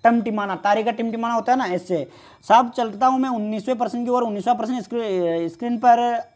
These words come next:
आ चुका है, थोड़ा मोटा बहुत है तो उसको थोड़ा फोरा हो जा भाई तू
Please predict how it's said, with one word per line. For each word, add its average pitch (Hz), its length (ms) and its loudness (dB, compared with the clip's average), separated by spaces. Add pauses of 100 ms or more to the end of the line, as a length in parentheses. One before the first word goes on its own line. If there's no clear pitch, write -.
आ 202 300 4
चुका 226 420 2
है, 226 380 0 (340)
थोड़ा 214 180 2
मोटा 175 460 -2
बहुत 220 240 -2
है 226 60 -2
तो 220 80 -6
उसको 220 160 -8
थोड़ा 220 180 0
फोरा 220 280 0
हो 226 120 4
जा 220 140 2
भाई 220 140 0
तू 226 180 -8